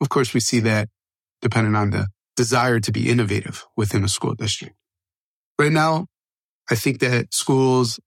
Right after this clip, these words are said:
and teachers specifically impart knowledge, right? It's almost like Freire's banking model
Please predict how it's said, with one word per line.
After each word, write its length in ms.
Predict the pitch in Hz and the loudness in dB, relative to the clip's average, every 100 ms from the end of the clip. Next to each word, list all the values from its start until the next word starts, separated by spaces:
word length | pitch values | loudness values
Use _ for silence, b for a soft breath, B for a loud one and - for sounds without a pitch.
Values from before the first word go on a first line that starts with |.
| _ | _
and 200 | 131 117 | 0 2
teachers 480 | 113 160 147 123 120 | 2 0 2 0 0
specifically 920 | - - 113 - 175 151 - 107 139 _ _ - | -4 -4 -4 -2 0 0 0 -2 -2 _ _ 0
impart 500 | 127 113 - 151 - _ _ _ _ _ - | 0 0 0 -2 -4 _ _ _ _ _ -2
knowledge, 640 | 117 127 147 - - - _ _ _ _ - | 2 2 -2 -6 -10 -12 _ _ _ _ -2
right? 220 | 104 123 _ | 0 0 _
It's 140 | 110 | -2
almost 280 | 143 143 131 | 2 2 0
like 160 | 123 113 - | -2 -4 -10
Freire's 760 | - 131 123 120 117 117 113 - _ | -4 2 4 4 4 2 -2 -10 _
banking 460 | 110 147 156 123 | 0 0 2 -2
model 240 | 92 95 | 0 -4